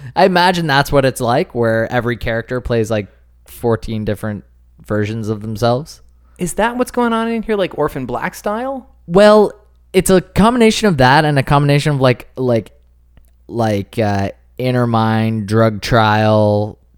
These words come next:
Speaker 1: turned Inception turned, like, no one knows what's going on with their mind, but there's
Speaker 2: Right.
Speaker 1: kind of, like, one doctor behind all of it, and it's Justin Theroux.
Speaker 2: Man, I am here for new Jonah Hill.
Speaker 1: Yeah.
Speaker 2: I am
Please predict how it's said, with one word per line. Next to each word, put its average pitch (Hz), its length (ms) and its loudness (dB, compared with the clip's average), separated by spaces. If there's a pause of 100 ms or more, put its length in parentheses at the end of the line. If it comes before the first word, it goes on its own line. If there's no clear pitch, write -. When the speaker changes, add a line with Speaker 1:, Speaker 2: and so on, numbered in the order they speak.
(160)
Speaker 1:
turned 107 680 -4 (120)
Inception 107 1000 -2
turned, 104 580 -4
like, 98 340 -6
no 110 220 -6
one 104 160 -6
knows 101 240 -4
what's 98 120 -12
going 101 280 -6
on 98 160 -6
with 98 100 -8
their 101 140 -6
mind, 98 520 -4
but 139 100 -4
there's 151 200 2
Speaker 2:
Right. 120 80 -4
Speaker 1:
kind 113 160 -2
of, 101 80 -6
like, 104 180 -4
one 104 360 -6
doctor 101 560 -4
behind 101 400 -6
all 92 180 -4
of 110 80 -2
it, 131 140 -4
and 95 100 -14
it's - 100 -16 (260)
Justin 95 340 -8
Theroux. 92 340 -6 (640)
Speaker 2:
Man, 214 220 -2
I 220 160 0
am 330 120 -6
here 151 380 -4
for 120 320 -6
new 107 360 -6
Jonah 98 340 -10
Hill. 87 240 -16 (720)
Speaker 1:
Yeah. 139 280 0
Speaker 2:
I 180 160 2
am 240 140 0